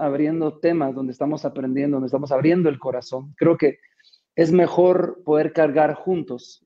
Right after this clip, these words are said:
muchas cargas que solos nos matan y, y aprender, eh, la revelación, las iluminaciones que Dios te ha dado a vos, que le ha dado a diferentes personas. Eso está enriqueciendo este tema. Y hay personas que nos están escribiendo, de hecho aquí por WhatsApp, gente me estaba,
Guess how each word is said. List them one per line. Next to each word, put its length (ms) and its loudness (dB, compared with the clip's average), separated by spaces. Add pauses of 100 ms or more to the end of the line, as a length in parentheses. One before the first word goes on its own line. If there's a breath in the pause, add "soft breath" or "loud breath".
muchas 400 -6
cargas 520 0
que 120 -10
solos 380 -6
nos 200 -10
matan 420 -6 (760)
y, 540 -10
y 40 -12
aprender, 880 -2 (420)
eh, 520 -2
la 140 0
revelación, 1000 -2
las 220 -14
iluminaciones 800 -2
que 100 -2
Dios 160 -2
te 60 0
ha 60 4
dado 200 4
a 40 0
vos, 360 2
que 140 -6
le 60 -4
ha 40 -2
dado 120 -4
a 20 -8
diferentes 380 -14
personas. 420 -8 (500)
Eso 180 -12
está 140 -2
enriqueciendo 720 0
este 220 -4
tema. 400 -2 (360)
Y 140 -2
hay 100 4
personas 360 0
que 80 -2
nos 120 -2
están 200 -2
escribiendo, 560 0
de 80 4
hecho 120 -4
aquí 200 -2
por 200 -6
WhatsApp, 460 2
gente 220 -6
me 80 -4
estaba, 500 -2